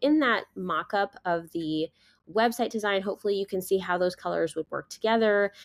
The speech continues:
Yeah, I'm really excited to hear your feedback on both of these concepts,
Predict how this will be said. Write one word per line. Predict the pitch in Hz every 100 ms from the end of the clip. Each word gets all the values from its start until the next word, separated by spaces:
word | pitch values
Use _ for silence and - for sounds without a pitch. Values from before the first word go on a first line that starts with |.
| _ _
Yeah, | 233 240 -
I'm | 214 220 214
really | 196 220 277
excited | 285 - 190 185 220
to | 214
hear | 196
your | 185 165
feedback | - - 254 226 208 208
on | 185 180
both | 165 185 214
of | 220
these | 220 -
concepts, | - 175 196 262 294 -